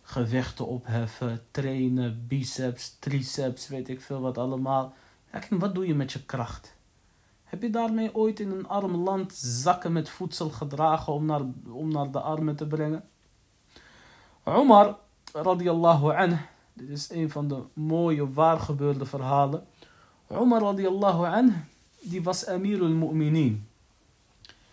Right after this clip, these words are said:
En hij zou nachtelijk inspecteren. Hij zou nachtelijke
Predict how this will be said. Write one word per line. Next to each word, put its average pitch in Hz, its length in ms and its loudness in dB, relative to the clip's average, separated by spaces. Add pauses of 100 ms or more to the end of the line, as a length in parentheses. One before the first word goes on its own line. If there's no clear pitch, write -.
(240)
En 180 420 0 (300)
hij 151 340 0
zou 175 260 4
nachtelijk 190 800 -2
inspecteren. 147 920 -4 (560)
Hij 147 120 2
zou 147 160 6
nachtelijke 156 760 8